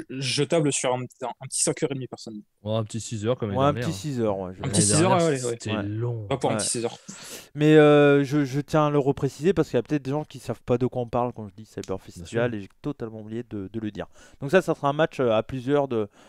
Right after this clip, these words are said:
Speaker 3: de dix f-, de, euh, dix femmes de T G P W. Ensuite, il y aura un six, euh, man, euh, tag team match. Eruption, Yukio Sakaguchi, Saki Akai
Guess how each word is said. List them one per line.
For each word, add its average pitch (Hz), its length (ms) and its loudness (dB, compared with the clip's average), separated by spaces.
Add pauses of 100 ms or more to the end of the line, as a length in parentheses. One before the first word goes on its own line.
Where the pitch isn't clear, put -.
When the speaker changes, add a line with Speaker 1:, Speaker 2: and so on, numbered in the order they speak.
(140)
Speaker 3:
de 110 500 0
dix 151 160 -8
f-, 104 280 -6
de, 120 100 -6 (200)
euh, 117 40 -4
dix 151 280 -10
femmes 170 440 4 (100)
de 151 140 2
T - 240 -10
G 127 100 -16
P 175 140 -10
W. 131 340 0 (380)
Ensuite, - 300 -14
il - 20 -12
y 147 40 2
aura 135 160 2
un 131 40 -4
six, - 140 -12 (220)
euh, 110 360 2
man, 120 400 -4
euh, 95 540 -6
tag 113 140 -4
team 113 160 -16
match. 139 320 0 (260)
Eruption, 165 560 2
Yukio 160 560 -2
Sakaguchi, 147 720 -2
Saki 147 340 0
Akai 147 420 2